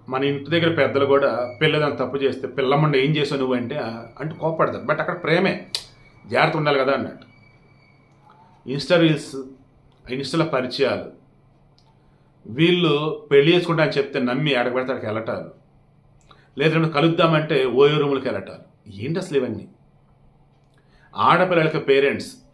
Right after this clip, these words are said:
మీ పిల్లల్ని మీరు ఎలా పెంచారు ఏంటి ఒకసారి క్రాస్ చెక్ చేసుకోండి.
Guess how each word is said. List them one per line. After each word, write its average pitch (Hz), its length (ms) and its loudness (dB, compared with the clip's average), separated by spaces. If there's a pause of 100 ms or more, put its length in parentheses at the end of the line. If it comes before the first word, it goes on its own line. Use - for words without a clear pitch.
(140)
మీ 139 120 -6
పిల్లల్ని 147 380 0
మీరు 156 120 2
ఎలా 147 140 0
పెంచారు 139 400 -2
ఏంటి 131 140 -2
ఒకసారి 127 260 -10
క్రాస్ 127 240 -2
చెక్ 135 180 -8
చేసుకోండి. 87 340 -20